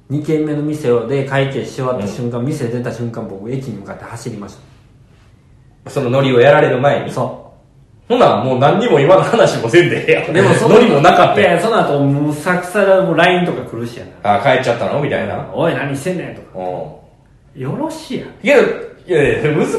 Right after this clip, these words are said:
Speaker 2: しいって、お前。
Speaker 1: え？
Speaker 2: いや、例えば二次会ぐらいでさ、飲んでまして、十二時ぐらいで終電近づいてきました。どうしようかな。みんな十人ぐらいまだ残ってんな、飲むかなってなってる時に、「そろそろ」って言った時に、もう食い気味で、「お疲れっした」っ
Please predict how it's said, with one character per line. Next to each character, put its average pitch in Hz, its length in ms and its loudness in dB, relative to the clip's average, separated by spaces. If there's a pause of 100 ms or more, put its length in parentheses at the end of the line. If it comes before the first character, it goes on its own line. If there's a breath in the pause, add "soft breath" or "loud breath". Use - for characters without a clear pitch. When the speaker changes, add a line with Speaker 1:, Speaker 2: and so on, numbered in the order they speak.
(160)
Speaker 2:
し - 120 -2
い 113 120 -4
っ - 20 -10
て、 107 60 -6
お 101 100 -2
前。 95 380 -6
Speaker 1:
え？ 156 280 -6
Speaker 2:
い 208 60 -2
や、 190 100 6
例 190 160 2
え 190 40 4
ば 156 60 2
二 143 120 0
次 135 140 -4
会 143 180 6
ぐ 147 80 4
ら 131 120 4
い - 20 0
で 107 100 0
さ、 113 220 0
飲 101 100 -4
ん 101 40 -4
で 107 60 -4
ま 110 140 0
し - 60 -10
て、 92 120 -12
十 95 80 -10
二 95 120 -8
時 98 80 -10
ぐ 104 80 -6
ら 98 80 -2
い 87 60 -4
で - 60 -10
終 90 240 -10
電 87 120 -12
近 101 160 -10
づ 95 160 -8
い - 20 -8
て 92 60 -10
き 95 100 -10
ま 98 160 -4
し - 80 -12
た。 85 220 -8
ど 98 80 -8
う 98 40 -6
し 98 60 -10
よ 107 80 -4
う 90 40 -6
か 87 100 -6
な。 85 340 -8
み 107 100 -8
ん 104 40 -8
な 90 100 -6
十 107 140 -6
人 107 100 -4
ぐ 107 80 -4
ら 95 80 -4
い 85 40 -10
ま 85 40 -8
だ 85 60 -8
残 98 220 -6
っ - 60 -10
て 98 100 -8
ん - 20 -6
な、 92 80 -6
飲 90 120 -8
む 120 100 -8
か 113 100 -4
な 101 140 -4
っ 95 60 -6
て 92 60 -10
な 90 80 -8
っ - 60 -12
て 98 60 -6
る 95 140 -6
時 92 100 -12
に、 98 280 -8
「そ - 580 -6
ろ 233 140 0
そ 175 140 -2
ろ」 143 300 4
っ - 20 -4
て 107 100 -4
言 110 80 -6
っ - 20 -6
た 90 80 -8
時 80 80 -12
に、 95 200 -8
も 101 120 -8
う - 20 -8
食 113 140 -2
い 120 120 0
気 120 60 -2
味 131 100 -2
で、 131 180 0
「お - 20 -8
疲 - 100 -4
れ 180 40 2
っ 180 40 2
し 180 40 -4
た」 175 80 0
っ - 40 -6